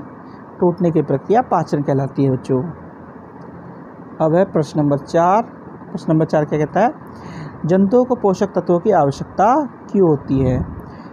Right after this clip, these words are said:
तो जंतुओं को पोषक तत्वों की आवश्यकता शरीर में ऊर्जा प्राप्त करने और शरीर की वृद्धि के लिए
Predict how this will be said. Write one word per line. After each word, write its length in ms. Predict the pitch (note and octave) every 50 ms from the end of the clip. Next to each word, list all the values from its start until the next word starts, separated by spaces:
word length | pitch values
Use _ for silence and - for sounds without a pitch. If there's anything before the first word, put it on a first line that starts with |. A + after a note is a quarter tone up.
| - - - -
तो 120 | F3 F3
जंतुओं 420 | D#3 E3+ E3+ F3 E3+ A3+ A3+ A#3 A3+
को 120 | A#3 A3
पोषक 320 | A3 - F#3+ F3+ - F#3
तत्वों 320 | F3+ - F#3 - - F3 E3+
की 100 | F3 F3
आवश्यकता 920 | D3+ D3 D3+ D3 - F3 E3 - - - F#3+ G#3 A#3 B3 - - - - -
शरीर 480 | - - - E3+ E3 F3+ F#3+ F#3 F#3+ F#3 - -
में 140 | F3+ F3+ F3 - -
ऊर्जा 340 | E3+ D#3+ D#3 D3+ A#3 A#3 F3+
प्राप्त 400 | F3 - E3+ F3 E3 - - -
करने 260 | F3+ E3+ F3 F#3 G#3
और 160 | G#3+ F#3+ F#3+
शरीर 320 | F#3 - F3 D#3+ D#3+ D3+
की 100 | D3+ -
वृद्धि 320 | F#3 F3 D3 B2+ C3+ C#3+ C3+
के 120 | - D3
लिए 240 | C#3+ D3+ E3 G3+ C4+